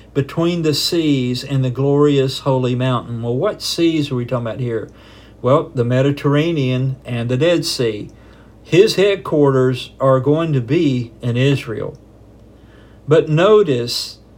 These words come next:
I just love this, how God deals with the Antichrist at the end. And we see this, I think it's every time. It's just like he's just obliterated instantly. <laughs> There's not, oh, there's not a long, protracted, drawn-out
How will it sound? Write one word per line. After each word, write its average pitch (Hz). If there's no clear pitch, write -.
I 156
just 214
love 156
this, 120
how 135
God 139
deals 143
with 127
the 123
Antichrist 127
at -
the 143
end. 123
And 117
we 131
see 196
this, 135
I 135
think 226
it's 147
every 156
time. 139
It's -
just 208
like 160
he's 190
just 175
obliterated 139
instantly. 135
<laughs> 165
There's 170
not, 196
oh, 160
there's 185
not 226
a 165
long, 143
protracted, 139
drawn-out 135